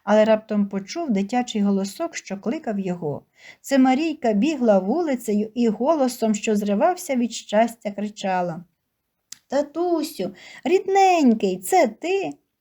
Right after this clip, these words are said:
Дівчинка впала перед ним на коліна, обійняла міцно, міцно і теж заплакала.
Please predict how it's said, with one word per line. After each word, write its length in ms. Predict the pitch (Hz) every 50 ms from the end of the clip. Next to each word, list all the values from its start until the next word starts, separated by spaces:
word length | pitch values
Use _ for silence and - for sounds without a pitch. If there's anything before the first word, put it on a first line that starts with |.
| _ _ _ _
Дівчинка 640 | - 175 202 240 247 240 - 214 208 202 202 196 185
впала 520 | 185 - - _ _ 330 370 370 349 330
перед 340 | 320 330 - 254 208 196 202
ним 280 | 190 180 185 208 220 214
на 140 | 208 202 202
коліна, 640 | - - 190 185 180 180 180 175 175 180 185 240 - _ _ _ _ _ _ _ _
обійняла 680 | 233 233 202 208 208 202 208 254 330 359 349 320 311
міцно, 580 | 302 294 262 254 254 277 277 - - 233 226 220
міцно 560 | 214 214 220 233 240 240 240 - - 202 202 -
і 100 | 214 202
теж 360 | 196 - _ 381 403 392 -
заплакала. 880 | 185 170 185 180 180 - 170 170 165 156 165 165 - 101 - - 58